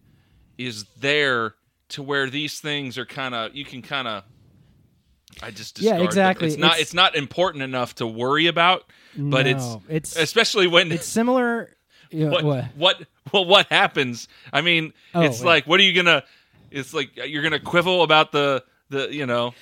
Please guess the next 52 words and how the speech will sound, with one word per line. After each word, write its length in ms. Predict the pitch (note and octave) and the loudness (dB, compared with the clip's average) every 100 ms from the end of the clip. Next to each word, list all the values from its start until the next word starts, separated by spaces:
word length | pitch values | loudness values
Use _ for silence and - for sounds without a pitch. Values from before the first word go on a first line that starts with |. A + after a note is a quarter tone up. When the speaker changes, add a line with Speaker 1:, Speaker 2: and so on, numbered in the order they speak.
| - | -8
Speaker 1:
the, 100 | C3 | -8
the, 360 | B2 C3 A2 B2 - | -6 -8 -8 -10 -6
this 200 | B2+ F3 | 0 2
Speaker 2:
Yeah, 100 | F3+ | 2
Speaker 1:
thing 260 | F3+ F3+ E3 | 2 2 2
or 40 | |
Speaker 2:
it's 80 | C#3+ | 2
Speaker 1:
that 180 | D3+ E3 | 0 0
thing 280 | F3 F3 E3 | 0 -2 -2
when 180 | D3 B2+ | -6 2
all 240 | C#3+ D#3+ | 6 6
this, 200 | E3 D#3 | 6 2
uh, 120 | D#3 D#3 | 2 2
the 100 | C3+ | 2
whole 160 | F3+ | 0
point 340 | - E3+ F#3+ F3+ | 0 2 4 4
of 60 | |
the 80 | D#3 | 2
movie 360 | E3 F3 F3+ F3 | 4 4 4 2
is 100 | D3+ | 0
that 160 | D3 | -2
there's 220 | D#3 D3 C#3+ | -2 -2 -6
this 180 | C#3+ | -12
gremlin 640 | - A#2+ C#3 D#3 D#3 D3 C3+ _ | -12 -6 -4 -4 -6 -6 -14 _
horde 480 | - C#3+ D3+ D#3+ D#3+ | -8 0 2 2 0
that's 260 | C#3 A#2+ - | -4 -6 -8
taken 300 | C3 C#3+ C#3+ | -8 -4 -2
over 220 | C#3+ C#3+ | -2 -4
the 100 | B2 | -6
town. 420 | C3 B2+ C3+ D3+ _ _ - - - _ _ _ - | -6 -2 -2 -4 _ _ -20 -20 -20 _ _ _ -4
Speaker 2:
Yeah, 160 | D#3+ D3 | -2 0
it's 160 | D#3 | 0
very 220 | D3+ G3 A3 | 2 2 4
much 320 | G#3 - - | 0 -2 -6
like 280 | E3+ E3+ E3 | -4 -4 0
Monster 300 | F3 F3+ D#3+ | 0 0 -6
Squad 400 | - A2+ F2 - | -8 -12 -14 -8
is 180 | D3+ D3 | -6 -2
a 40 | D#3+ | -2
good 120 | E3 | -2
example. 420 | C#3+ D#3 D3 D#3+ | -2 -2 0 0
It's, 200 | D#3+ - | -2 -2
it's 220 | E3+ - | -8 -6
the 100 | D#3 | -10
same 280 | - G3 G3 | 0 0 2
thing 260 | G3+ G3+ E3 | 0 0 0
where 120 | D#3 | 0
it's 180 | D3+ D#3+ | -2 -4
like, 220 | D3 C#3+ | -2 0
Speaker 1:
Yes. 400 | A#2+ G#2 - - _ _ - | 0 0 -6 -14 _ _ -6
Speaker 2:
you 120 | D3+ | -2
know, 320 | D3+ D3 D3 | 0 0 -2